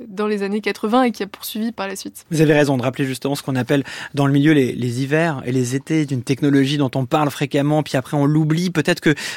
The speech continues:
Speaker 2: dans quinze ans, on reparlera du métavers, qui aura emprunté un autre nom. On se dira, voilà, en deux mille vingt-quatre, il a failli naître et puis il est mort et puis il va évidemment renaître. En parlant donc, euh,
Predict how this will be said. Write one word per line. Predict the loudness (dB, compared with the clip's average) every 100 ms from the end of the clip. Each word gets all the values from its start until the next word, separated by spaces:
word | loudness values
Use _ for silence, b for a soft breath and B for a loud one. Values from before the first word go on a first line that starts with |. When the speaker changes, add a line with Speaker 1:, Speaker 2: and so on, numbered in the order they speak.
| -4
Speaker 2:
dans | 2 4 2
quinze | 0 0 2 2
ans, | 2
on | 2
reparlera | 2 0 -2 -2
du | -2
métavers, | -2 0 0 0 2 0 0
qui |
aura | 0 2
emprunté | 0 0 0
un | 2 4
autre | 2 2 0
nom. | 0 0
On | 0 0
se | 0
dira, | 0 0
voilà, | 0 0 0
en | 0
deux | 2
mille | 0
vingt-quatre, | -2 -4 0 0 0
il | -2
a |
failli | 0 0 2
naître | 2 0
et |
puis | -2 0
il | 0
est |
mort | 2 0
et | -2
puis | -4
il | -2
va | 0 0
évidemment | -2 0 0 0 0 B B B
renaître. | 0 2 2 0 -4 B B
En | 0
parlant | 2 2 2 2
donc, | 0
euh, | 0